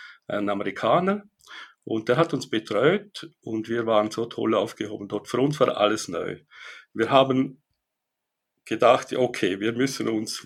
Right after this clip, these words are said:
wunderschön rausputzen. Wir haben alle wunderschöne Anzüge getragen. Heutzutage wird man von der fide prämiert. Wenn man die schönsten Teams bekommen einen Preis.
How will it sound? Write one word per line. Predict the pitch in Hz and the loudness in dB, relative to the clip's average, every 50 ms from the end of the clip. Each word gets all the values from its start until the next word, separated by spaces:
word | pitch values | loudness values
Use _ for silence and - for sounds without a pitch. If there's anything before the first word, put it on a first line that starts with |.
| - | -10
wunderschön | - 107 120 143 147 135 135 127 - 117 110 113 113 110 | -4 0 2 2 2 2 0 -2 0 0 0 0 0 2
rausputzen. | - 95 113 131 139 - - - 160 156 151 - - 180 175 - - - - - - | 4 4 4 4 2 0 -2 -2 -2 -2 -2 -6 -8 -8 -10 -12 -14 -16 -16 -14 -12
Wir | - - 113 | -8 -2 0
haben | 117 107 - - | 0 0 0 0
alle | 117 104 113 135 139 127 107 | 2 4 4 4 4 4 2
wunderschöne | 117 127 143 147 135 123 - 135 113 110 110 - | 2 0 0 0 0 -2 -2 -2 -2 -2 -2 -2
Anzüge | - 123 147 147 - 156 156 156 147 143 139 | 0 -2 -2 -2 -2 -2 -2 -2 -4 -4 -6
getragen. | 143 143 - - 135 131 135 139 143 170 165 - - - - - - - - _ - | -6 -6 -4 0 2 2 2 2 0 -4 -10 -12 -14 -18 -16 -16 -16 -18 -18 _ 0
Heutzutage | 131 151 151 - 151 147 - 139 131 135 135 - 127 | 2 2 2 2 -2 0 2 2 2 2 2 2 2
wird | 131 143 - | 2 2 4
man | 123 123 - | 2 -2 -2
von | - 123 120 | -2 -2 0
der | - 117 | 0 0
fide | - - - 147 156 151 156 151 | 0 0 -2 -2 0 0 0 0
prämiert. | 151 - 135 127 135 143 180 165 - - - - _ - | 0 0 0 0 2 2 4 4 4 4 2 -6 _ -12
Wenn | - 110 98 104 | -8 -6 -4 -2
man | 104 101 95 - _ _ - - - - - _ - | -2 -4 -4 -8 _ _ -20 -20 -20 -20 -20 _ -8
die | 113 | -2
schönsten | - - 139 151 160 - - 139 131 | 4 4 4 4 4 2 0 -2 -2
Teams | - - 147 151 170 196 202 196 - - - - | 0 0 0 2 2 2 0 -2 -4 -8 -12 -12
bekommen | - - - 139 127 135 127 123 | -12 -4 -2 -2 0 0 0 0
einen | 123 117 117 120 - | 0 0 -2 -2 -4
Preis. | - 117 117 123 95 90 - - - - - | 0 4 4 4 4 2 -2 -8 -14 -18 -20